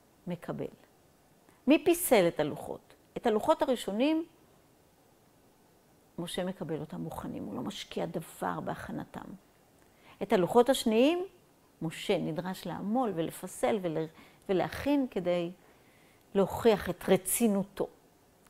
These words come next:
מי כתב אותם? הלוחות הראשונים נכתבו באצבע אלוהים. משה מקבל אותם מוכנים. הלוחות השניים הוא צריך לכתוב בעצמו, שוב, ביטוי למאמץ שמבטא נכונות ומסירות.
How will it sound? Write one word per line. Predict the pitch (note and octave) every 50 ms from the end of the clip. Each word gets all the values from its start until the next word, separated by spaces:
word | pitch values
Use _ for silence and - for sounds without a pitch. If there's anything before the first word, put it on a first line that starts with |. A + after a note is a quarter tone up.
| - _ _ _ _ _ _ _ _ _
מי | B3+ C#4+ D#4
כתב | - D#4 - - G3 D3 C#3 D#3
אותם? | E3 - G#3 A#3 C#4 E4+ G4 - - _ _ _ _ _ _
הלוחות | G#3 A3 B3 B3 - F4 E4+
הראשונים | F4+ D#4+ D#4 - D4 C4+ C#4 D4 C#4+
נכתבו | C#4+ - - - A3 G#3+ A#3+
באצבע | A3 G#3+ G3+ F#3+ G3+ G3+ - G3 G3 G3
אלוהים. | F#3 F3+ F3 E3+ E3+ E3 D#3+ D#3+ E3 - - _ _ _ _ _ _ _ _ _ _ _
משה | F#3+ - - G3+ F#3+
מקבל | G3+ G3+ - - E3 F3+ F3+ E3+
אותם | F3+ F3 - F3+ F3+ F3+ F#3 - - _ _ _ _ _ _ - _ _ _ _ -
מוכנים. | E3+ - - - E3 D#3 D3+ C#3+ D#3+ - _ _ _ _ _ _ _ _ _ _ _ _ _ _
הלוחות | - E3 - - E3+ - -
השניים | F#3 - - - F#3 F3+
הוא | F3+ F3
צריך | - - G3 - -
לכתוב | F#3+ D#3+ - - - F3+ F3+ F3
בעצמו, | E3 E3+ E3 E3 - - - F#3+ E3+
שוב, | - - - G#3 F3 D3+
ביטוי | D#3 D#3+ - _ _ - A#3+ G3
למאמץ | E3 D#3+ E3 E3 D#3 D3+ D#3+ F3+ G3+ A3+ G#3+ E3 - - - - - - - - - - _ _ _ _ _ _ _ _ _
שמבטא | - - - F3+ F3 F3 D#3+ D3 E3+ - - F#3+
נכונות | F3 E3+ E3 - - - F3 E3+ F3 F#3 F#3+ F3 - - - -
ומסירות. | F#3 - - - - - - _ - E3 D#3+ - - - E3+ E3+ E3+ F#3 D#3+